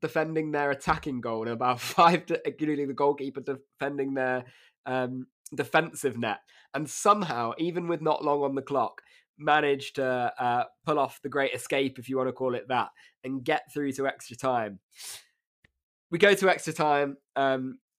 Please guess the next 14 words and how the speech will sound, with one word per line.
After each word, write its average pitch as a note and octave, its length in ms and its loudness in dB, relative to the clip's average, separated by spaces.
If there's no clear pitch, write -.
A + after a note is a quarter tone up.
classic E3+ 520 2
kind D3+ 220 0
of C#3 160 -4
counter D#3 560 0
away C#3 300 0
goal. B2+ 380 -2
Barbados C#3 800 0
get D#3+ 240 4
their C#3 180 0
goal. B2 460 0
They C3 100 0
win E3 420 -2
by C#3 280 2
two B2+ 480 0